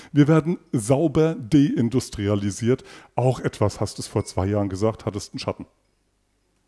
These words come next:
Und das Sinnbild siehst du hier und sehr schön mit etwas Fantasie, ich gebe zu, kannst du hier vorne rip lesen. Rest in Peace, Europa. Ja, mit etwas Fantasie, ja. Gut.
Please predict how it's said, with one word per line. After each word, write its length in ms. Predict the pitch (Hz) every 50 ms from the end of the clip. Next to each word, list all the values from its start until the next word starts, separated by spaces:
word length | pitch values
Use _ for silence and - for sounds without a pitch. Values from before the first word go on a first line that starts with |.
| _ _ - - - - - - - _
Und 160 | 151 127 -
das 160 | 151 - -
Sinnbild 640 | - 175 240 262 254 196 - - 185 156 139 120 -
siehst 460 | - - - 151 185 175 - - 185
du 100 | 170 135
hier 260 | - 214 202 170 147
und 140 | - 113 98
sehr 240 | - - 147 170 180
schön 320 | - - - 143 151 156
mit 180 | 131 123 - -
etwas 340 | 147 - - 170 127 - -
Fantasie, 580 | - 113 107 104 110 95 - - 120 135 175 131
ich 140 | 117 -
gebe 260 | - 104 101 90 101 -
zu, 320 | - - 123 127 143 - - - - - - -
kannst 260 | - 151 139 - -
du 60 | 180
hier 160 | 151 151 147 -
vorne 500 | - - 139 139 160 175 165 165 160 160 - _ -
rip 380 | 117 113 131 175 - - -
lesen. 520 | 117 104 101 101 98 98 87 - 101 87 - _ _ _ -
Rest 400 | 107 127 160 160 - - - -
in 200 | - 156 165 147
Peace, 340 | - - 160 170 131 - -
Europa. 480 | - 113 101 95 95 87 - 87 71 - - _ - - - - - - - - - - _ _ _ -
Ja, 180 | 131 170 170 - _ _
mit 180 | - 143 143 -
etwas 360 | - 147 - 143 135 113 -
Fantasie, 460 | 113 107 101 98 95 87 92 82 69 -
ja. 160 | - 95 85 - - - - - - - - - - - - _
Gut. 240 | - 165 151 - -